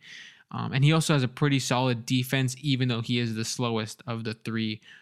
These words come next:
Marsh and Outman being both, like, ninety percentile speed guys. Um, but yeah, I think that if I had to kinda point to these guys and say, like, you know, each one has an argument, what's their flaw, um, I'm not ex-,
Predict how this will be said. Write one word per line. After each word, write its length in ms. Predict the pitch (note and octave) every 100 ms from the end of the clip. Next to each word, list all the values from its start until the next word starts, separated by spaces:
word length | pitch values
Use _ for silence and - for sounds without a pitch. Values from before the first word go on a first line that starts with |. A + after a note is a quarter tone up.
| _
Marsh 320 | B2 B2 B2+
and 100 | B2
Outman 300 | A2+ A2+ A#2
being 380 | A2 A#2 A2+ A#2
both, 260 | B2 A#2+ A#2+
like, 120 | A#2
ninety 300 | A#2 A2+ A#2
percentile 640 | - A2+ A2+ A2+ A#2 A2+
speed 400 | - - A2+ A2
guys. 460 | - A2+ A2 A2 - - - - - -
Um, 380 | B2+ A#2+ A#2 A#2+
but 100 | C#3
yeah, 160 | D3+ A#2+
I 120 | C#3
think 260 | F3 E3+
that 280 | E3 E3 - _ _ _ _ _ _ _ - -
if 140 | D3 C3+
I 80 | C3+
had 180 | D3+
to 80 | D#3+
kinda 240 | D#3 D3+ B2+
point 400 | - C#3 C3+ C#3
to 100 | C3+
these 220 | C#3 C3
guys 380 | C#3+ C3+ C#3 B2+
and 120 | A#2
say, 220 | - B2+
like, 220 | A#2 A2+
you 140 | C3 B2+
know, 120 | G#2+
each 240 | - D3 -
one 100 | C#3+
has 160 | C3+
an 100 | B2+
argument, 520 | A#2+ B2 B2+ B2+ A2+ A#2
what's 180 | B2
their 160 | - A#2
flaw, 580 | A2+ - A#2 A#2 B2 B2+ - - - - -
um, 320 | A#2 A2 A2+ - _ _ _ -
I'm 200 | C#3 C#3+
not 180 | D#3+
ex-, 280 | C#3+ C3+ B2